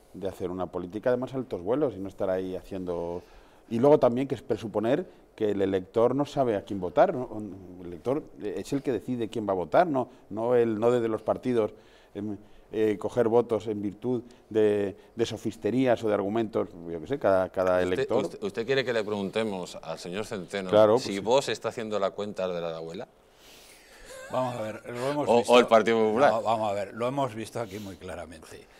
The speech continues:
Speaker 3: en estos dos vídeos. El vídeo de, el vídeo del Partido Popular,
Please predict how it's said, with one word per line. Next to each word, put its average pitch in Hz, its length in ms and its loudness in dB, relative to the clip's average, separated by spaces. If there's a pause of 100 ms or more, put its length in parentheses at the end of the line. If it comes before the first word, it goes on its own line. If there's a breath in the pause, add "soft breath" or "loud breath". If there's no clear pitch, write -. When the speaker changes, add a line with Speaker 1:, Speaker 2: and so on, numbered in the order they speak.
(280 soft breath)
Speaker 3:
en 104 120 -8
estos 104 280 -10
dos 80 180 -14
vídeos. 76 440 -16 (600 soft breath)
El 101 160 -4
vídeo 147 540 4 (180)
de, 120 720 -2
el 107 120 -4
vídeo 135 360 0
del 120 160 -4
Partido - 340 -10
Popular, 95 640 -8